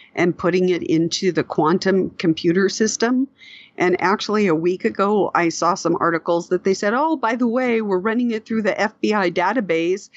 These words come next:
Actually, that's in the Federal Register. And then, "Oh, well, we have it, so we're gonna be searching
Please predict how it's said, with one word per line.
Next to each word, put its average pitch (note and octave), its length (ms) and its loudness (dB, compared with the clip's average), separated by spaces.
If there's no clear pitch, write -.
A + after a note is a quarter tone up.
Actually, D#3 400 0
that's D#3 320 0
in D#3 100 2
the C#3+ 80 -2
Federal D#3+ 340 0
Register. D#3 720 0
And F3+ 200 2
then, F3+ 360 0
"Oh, C#4 300 2
well, G#3+ 220 -2
we A#3 240 0
have G#3 280 0
it, G#3+ 140 0
so - 140 -2
we're G3+ 180 0
gonna G#3 180 2
be G3+ 160 0
searching G#3 600 0